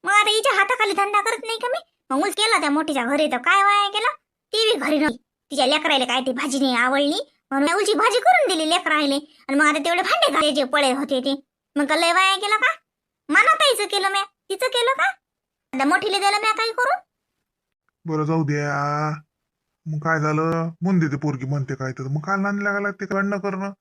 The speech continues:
Speaker 2: सुनबाई कुठे जायला आहे वाटते. घर तर लावेल होतं मग लेकरं, लेकराला बोलावं लागत होतं तिकडे.
Speaker 1: नाही, ते कोणत्या कलास लावला ना बाप्पा तिनं, ते नाही तर गेले ते लेकरं कायच्या परीक्षेच्या काय होतं तर कायचं काय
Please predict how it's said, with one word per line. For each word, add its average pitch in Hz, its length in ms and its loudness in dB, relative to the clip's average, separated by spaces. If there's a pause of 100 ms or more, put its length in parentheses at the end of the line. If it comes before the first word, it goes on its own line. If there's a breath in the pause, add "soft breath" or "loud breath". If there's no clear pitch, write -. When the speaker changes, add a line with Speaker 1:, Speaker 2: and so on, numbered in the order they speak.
(600)
Speaker 2:
सुनबाई 180 340 0
कुठे 165 200 0
जायला 185 280 2
आहे 143 100 -2
वाटते. 139 240 -8 (280)
घर 208 220 -2
तर 220 60 -2
लावेल 233 280 2
होतं 220 200 -2
मग 196 120 -2
लेकरं, 247 280 -2 (440)
लेकराला 220 340 2
बोलावं 277 280 4
लागत 226 160 4
होतं 220 140 -2
तिकडे. 240 260 -4 (760)
Speaker 1:
नाही, 440 240 4
ते 403 80 0
कोणत्या 403 300 -2
कलास 427 380 4
लावला 453 340 2
ना 453 80 0
बाप्पा 453 240 -2
तिनं, 453 240 -4
ते 480 160 0
नाही 605 180 0
तर 554 100 0
गेले 494 240 0
ते 415 120 2
लेकरं 427 320 2
कायच्या 392 280 2
परीक्षेच्या 359 560 2
काय 330 260 4
होतं 302 380 -2
तर 294 320 2 (380 loud breath)
कायचं 349 500 2
काय 415 220 4